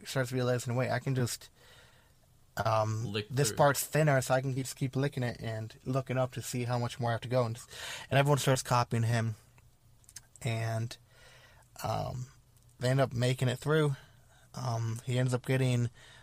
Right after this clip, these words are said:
Speaker 1: almost the impossible shape out.
Speaker 2: Mm-hmm.
Speaker 1: And then the old man got the umbrella too, right?
Speaker 2: No, the old man got the star.
Speaker 1: The star.
Speaker 2: So Ollie got the
Speaker 1: Yeah.
Speaker 2: circle.
Speaker 1: E-, each one got a different one.
Speaker 2: Yeah. Ollie
Speaker 1: Yeah.
Speaker 2: got the circle, got there really easily.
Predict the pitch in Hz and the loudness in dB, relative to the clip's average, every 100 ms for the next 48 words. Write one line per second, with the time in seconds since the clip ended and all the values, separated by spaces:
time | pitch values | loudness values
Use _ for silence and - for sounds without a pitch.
0 | - 123 135 131 135 127 139 143 139 - | -4 2 2 4 2 2 6 6 6 2
1 | 123 135 131 147 151 131 - - - - | 0 2 4 6 6 6 0 -20 -20 -14
2 | 101 98 101 104 104 - - _ - 117 | -8 -6 -6 -8 -10 -14 -20 _ -6 -2
3 | 117 120 120 120 - - - - 135 135 | 0 2 2 0 -4 -20 -20 -4 0 4
4 | 147 165 151 175 160 131 120 - _ - | 4 6 6 6 6 8 6 4 _ -10
5 | 127 117 117 117 113 117 - 151 117 127 | -4 0 0 0 -2 -2 -4 -2 2 2
6 | 151 - - - 120 113 101 104 113 113 | 0 -4 -20 -12 -6 -4 -2 -2 -2 -2
7 | 110 104 95 98 92 - 95 90 92 - | -4 -6 -4 -6 -6 -10 -10 -10 -12 -16
8 | - - _ - - - - 90 - - | -20 -20 _ -12 -10 -8 -8 -8 -10 -8
9 | 131 120 - - 110 - - - 98 - | -2 -2 0 -2 -2 -4 -10 -4 -4 -4
10 | 107 120 131 120 120 123 110 110 101 107 | -2 -2 -2 -2 0 2 2 0 -2 -4
11 | 98 104 139 - 160 - 143 131 123 120 | -6 0 -2 0 0 2 4 4 2 0
12 | 120 113 113 87 104 - - - - - | -2 -2 -4 -10 -14 -20 -20 -20 -20 -14
13 | - 107 117 120 117 113 110 101 101 95 | -4 -2 0 -2 -4 -6 -6 -6 -6 -4
14 | 95 - 98 85 95 95 90 92 92 92 | -6 -4 -6 -6 -4 -2 0 -2 -4 -6
15 | 90 | -8